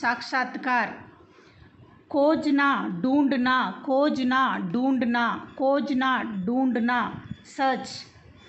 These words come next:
நிச்சய, ஜரூர், நிச்சய,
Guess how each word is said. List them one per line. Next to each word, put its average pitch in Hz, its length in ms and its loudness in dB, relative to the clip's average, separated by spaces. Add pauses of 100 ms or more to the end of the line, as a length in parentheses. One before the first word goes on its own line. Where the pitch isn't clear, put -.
(260)
நிச்சய, 277 720 0 (600)
ஜரூர், 247 480 0 (400)
நிச்சய, 247 680 -2